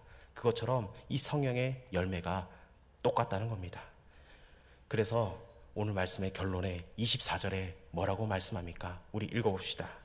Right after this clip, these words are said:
시작. "그리스도 예수의 사람들은 육체와 함께 그 정욕과 탐심을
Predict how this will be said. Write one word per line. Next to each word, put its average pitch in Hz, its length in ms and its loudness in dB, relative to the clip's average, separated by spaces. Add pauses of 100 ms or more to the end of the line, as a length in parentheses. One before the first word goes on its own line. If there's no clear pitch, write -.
(240)
시작. 104 1000 0 (440)
"그리스도 113 540 4
예수의 104 420 4
사람들은 98 840 2
육체와 110 440 6
함께 95 720 0
그 131 200 2
정욕과 110 760 4
탐심을 110 580 4